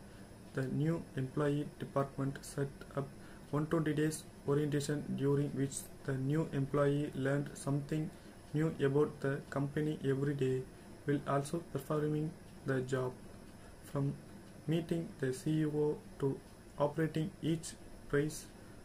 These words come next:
of equipment, the plant. The longer term orientation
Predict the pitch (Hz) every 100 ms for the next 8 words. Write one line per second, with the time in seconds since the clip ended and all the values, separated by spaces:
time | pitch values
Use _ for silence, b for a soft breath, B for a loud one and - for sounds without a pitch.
0 | - 139 139 - - - - - - -
1 | 139 165 160 160 160 - - 139 135 -
2 | 143 151 156 - - 131 131 131 - -
3 | - 135 143 156 156 160 - - 139 143
4 | 143 143 - - - - - - - -
5 | - - - - - - - - - -
6 | - 143 156 165 160 151 160